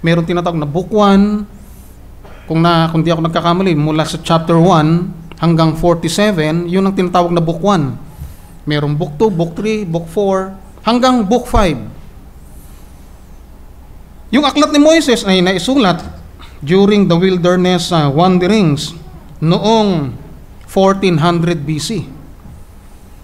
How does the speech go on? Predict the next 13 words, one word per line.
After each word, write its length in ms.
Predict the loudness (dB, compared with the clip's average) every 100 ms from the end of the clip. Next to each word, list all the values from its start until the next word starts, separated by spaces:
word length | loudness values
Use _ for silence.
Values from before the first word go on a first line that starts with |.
| -20 -14 -2
At 180 | -2 -2
itong 320 | -2 2 2
one 160 | 2
hundred 400 | 2 0 0 -2
twenty-six 640 | -2 -2 -2 -4 -4 -6 -2
na 480 | -2 0 -2 -4 -6 -12 -18 -4
kabanata 560 | -2 2 2 2 2 0
ng 260 | 2 0 -4
aklat 220 | -10 -6
ng 100 | -4
mga 80 | -2 -2
awit 200 | 0 -2 -6 -18 -20 -20 -20 -18 -18 -18 -20 -20 -20 -10
ay 220 | 0 2